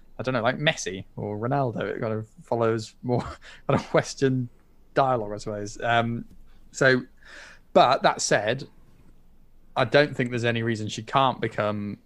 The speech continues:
the mega superstar we think she can be. The way she does it is she is just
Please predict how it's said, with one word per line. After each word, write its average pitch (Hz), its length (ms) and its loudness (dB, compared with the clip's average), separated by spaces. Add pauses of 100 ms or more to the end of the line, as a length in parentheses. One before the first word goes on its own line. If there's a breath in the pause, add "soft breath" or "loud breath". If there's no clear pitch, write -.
the 123 140 0
mega 110 300 0
superstar 104 760 -2
we 104 80 -6
think 107 220 -10
she 107 100 -8
can 156 240 0
be. 113 240 -4
The 110 160 -4
way 120 200 4
she 120 140 -6
does 120 260 2
it 113 200 -4
is 110 200 -6 (380)
she - 200 -4
is 113 300 0
just - 420 -2